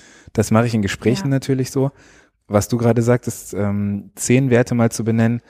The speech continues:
Speaker 1: da fängt das Ganze dann natürlich an, richtig Leben zu, ähm, zu bekommen, wenn wir da auch mal ein bisschen in die, in die, äh, Kategorisierung oder in die Hierarchie gehen, welcher Wert ist dir wichtig, besonders wichtig, warum ist das so?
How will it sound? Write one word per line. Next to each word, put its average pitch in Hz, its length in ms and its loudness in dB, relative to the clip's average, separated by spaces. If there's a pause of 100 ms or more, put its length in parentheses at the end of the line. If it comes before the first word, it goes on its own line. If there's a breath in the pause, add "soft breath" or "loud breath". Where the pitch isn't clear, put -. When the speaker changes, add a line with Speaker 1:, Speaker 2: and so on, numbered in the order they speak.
(460 soft breath)
Speaker 1:
da 107 220 -2
fängt 135 260 0
das 117 180 0
Ganze 120 300 0
dann 110 140 2
natürlich 110 380 -2
an, 113 100 0
richtig 110 300 -4
Leben 104 320 0
zu, 92 340 -6
ähm, 98 600 -8
zu - 180 -6
bekommen, 104 380 0
wenn 104 120 4
wir 101 80 2
da 104 160 2
auch 95 160 -2
mal 110 100 0
ein 104 40 0
bisschen 107 300 0
in 101 100 -2
die, 98 240 -2 (480 loud breath)
in 98 140 -6
die, 90 260 -4
äh, 90 380 -4 (260)
Kategorisierung 113 920 0
oder 95 180 0
in 95 140 -4
die 92 280 -10 (240)
Hierarchie 107 480 0
gehen, 113 320 2
welcher 101 320 2
Wert 107 160 2
ist - 180 -10
dir 107 120 -2
wichtig, 127 400 -2
besonders 110 500 0
wichtig, - 320 -10
warum 110 300 2
ist 120 160 -2
das 117 160 0
so? 113 200 2